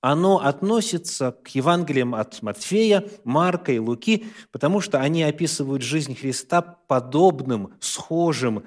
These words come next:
образом, часто используя похожие слова и выражения. Итак, Евангелие от Марка, перед этим Матфея и Луки. Матфей, Марк и Лука. Три синоптических Евангелия.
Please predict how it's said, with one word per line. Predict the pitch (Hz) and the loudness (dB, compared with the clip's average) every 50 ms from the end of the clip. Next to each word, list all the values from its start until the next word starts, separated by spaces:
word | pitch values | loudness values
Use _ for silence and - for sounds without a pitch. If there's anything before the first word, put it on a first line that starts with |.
| - _ | -14 _
образом, | - 147 151 151 131 101 104 101 95 87 87 85 80 - _ _ _ _ - - _ - | -6 -2 0 0 0 0 -2 -4 -6 -6 -8 -10 -12 -14 _ _ _ _ -20 -20 _ -2
часто | - 180 196 202 196 202 170 151 | 2 4 4 4 2 0 -2 -4
используя | - - - 170 165 143 151 147 139 | -4 -2 -2 -2 -2 0 0 -2 0
похожие | 139 143 131 123 - - - 220 233 202 190 190 180 | 0 0 0 -2 -2 0 2 2 2 4 2 0 -2
слова | 170 - - 139 131 131 131 139 139 139 | -2 -4 -4 -2 -2 -2 0 0 -2 -2
и | 131 131 127 127 127 127 | -2 -4 -4 -4 -4 -6
выражения. | - 113 123 120 123 127 117 123 113 107 98 85 76 - - | -6 -6 -6 -6 -6 -6 -4 -4 -4 -4 -4 -8 -12 -12 -10
Итак, | 117 120 - 185 180 - - - - _ _ _ _ _ _ _ _ _ _ _ - | -2 2 2 2 2 2 -4 -18 -20 _ _ _ _ _ _ _ _ _ _ _ -8
Евангелие | 127 120 120 110 110 107 107 | -6 -4 -4 0 0 0 0
от | 104 - | 0 0
Марка, | 131 147 170 190 190 190 - 190 180 165 - - - _ _ _ _ _ _ _ _ _ _ _ _ _ _ _ | 0 2 4 4 4 2 2 2 0 0 -2 -10 -20 _ _ _ _ _ _ _ _ _ _ _ _ _ _ _
перед | - 104 110 | -10 -6 -6
этим | 113 107 - 98 | -6 -6 -6 -6
Матфея | 98 101 98 - - - 147 165 175 175 160 151 156 - _ _ _ _ _ | -6 -6 -6 -8 -4 0 2 2 4 2 2 0 -4 -10 _ _ _ _ _
и | - 123 131 139 143 147 139 | -8 -4 -2 -2 -2 -2 -4
Луки. | 139 143 143 139 139 - - 101 87 - _ _ _ _ _ _ | -4 -6 -6 -6 -8 -10 -10 -10 -10 -10 _ _ _ _ _ _
Матфей, | 110 110 110 - - - - 151 175 190 180 160 - 135 | -6 -6 -6 -6 -8 -4 0 2 2 2 2 0 -4 -4
Марк | 127 131 139 135 - - | -4 -2 -2 -4 -4 -6
и | 135 127 | -6 -6
Лука. | 127 135 127 - 92 87 | -6 -6 -8 -10 -10 -12
Три | - - - 131 165 196 - 190 | -10 -6 -4 -2 -2 -2 -2 -4
синоптических | - - - 127 113 110 107 - - - - - 113 - - 120 110 - - 120 | -6 -6 -4 -4 -4 -6 -6 -8 -12 -14 -12 -12 -12 -12 -10 -12 -14 -12 -14 -14
Евангелия. | 110 110 101 90 85 85 82 85 80 78 80 - - | -12 -12 -12 -14 -14 -16 -20 -20 -20 -20 -20 -20 -20